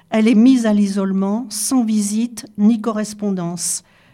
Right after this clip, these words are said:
Elle endure une souffrance de prisonnière, de privation de sa liberté individuelle. Des admirateurs de Camille feront des pétitions, alerteront la presse,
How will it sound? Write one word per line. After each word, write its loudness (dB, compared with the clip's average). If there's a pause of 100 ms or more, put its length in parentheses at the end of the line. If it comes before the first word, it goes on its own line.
(140)
Elle 2
endure 2
une 2
souffrance -2
de -2
prisonnière, -2 (400)
de 4
privation -4
de -4
sa -8
liberté -6
individuelle. -4 (640)
Des 0
admirateurs 2
de 0
Camille 0 (240)
feront 0
des 0
pétitions, -4
alerteront -2
la -2
presse, -6